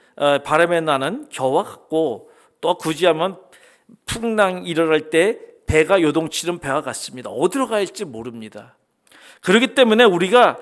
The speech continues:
정신 차려서 기도할 때에 하나님의 주권을 믿습니다.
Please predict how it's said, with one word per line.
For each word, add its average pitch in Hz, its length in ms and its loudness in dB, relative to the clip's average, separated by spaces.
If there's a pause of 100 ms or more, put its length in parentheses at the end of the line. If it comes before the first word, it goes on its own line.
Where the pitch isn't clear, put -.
(280)
정신 254 640 -2
차려서 240 640 4 (220)
기도할 214 540 4
때에 196 380 6 (680)
하나님의 277 680 4
주권을 254 560 0
믿습니다. 151 760 0